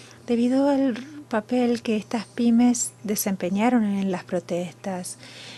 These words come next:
Los dueños de estas pequeñas empresas estaban en la calle y también pagaban para que los estudiantes y los jubilados y otras personas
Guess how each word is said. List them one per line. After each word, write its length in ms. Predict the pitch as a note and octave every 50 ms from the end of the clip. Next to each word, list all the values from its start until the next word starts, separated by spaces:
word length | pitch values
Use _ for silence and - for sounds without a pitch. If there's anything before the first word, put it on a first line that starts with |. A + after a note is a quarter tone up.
| - - - -
Los 180 | G#3 F#3 D3
dueños 800 | - F3+ F#3 F#3+ G3 G3+ G#3 G3+ G#3 G3+ G#3 G#3+ F#3+ - - -
de 560 | - G3+ G3 F#3+ F#3+ F#3+ G3 G3 G3 F#3+ F#3
estas 440 | G3 F#3 - - - G#3+ G3+ G3 F#3
pequeñas 520 | - - G#3 - G3 F#3+ G3 G3 G3+ G3+ -
empresas 640 | G#3 G3 - - - G3+ G3+ - - G#3+ G3+ -
estaban 560 | - G3 G3 - - G#3 G3+ G#3 G#3+ A3 G#3 G#3
en 280 | G3+ G3 G3 G3 F#3+
la 120 | F#3 F3+ F#3+
calle 840 | - - F#3+ G3 G3 G3 G3+ G#3+ - - - A#3 A3+ A3+ A3 A3+ - - - - - - - - -
y 80 | - B3
también 600 | - C#4+ D4+ C#4+ C4 C#4 C#4 D#4 E4 E4+ F4+ F#4 - - - - - - - - - - -
pagaban 880 | - C4 A#3 A3+ G3+ B3+ B3+ C#4+ D4 D4 A#3+ B3 A3 G#3 G#3 G3+ G#3 G3+ - -
para 340 | A#3 G3+ G3+ G3 G3 F#3+
que 380 | F#3+ - - - G#3+ G#3 G#3 G3+
los 200 | G3 G3 G3+ -
estudiantes 1200 | G3+ - - - F#3+ F#3 G3 F#3+ G3 G3+ G#3 G#3+ G#3+ G#3+ - - G#3+ G#3+ G#3+ G#3+ G#3+ G#3 - -
y 120 | G#3+ G3
los 320 | G3 G3 F#3+ F#3 F#3 - -
jubilados 800 | - G#3 F#3+ G3 F#3+ F#3+ G3+ G#3 G#3+ G#3+ G#3+ A3+ A3 A3 G#3+ -
y 60 | A#3
otras 240 | G#3 G3+ A3+ G#3+ G3+
personas 840 | - - G#3 G3+ G#3+ - - G#3+ G#3 G3+ G#3 G3+ G#3 A3 A3+ - -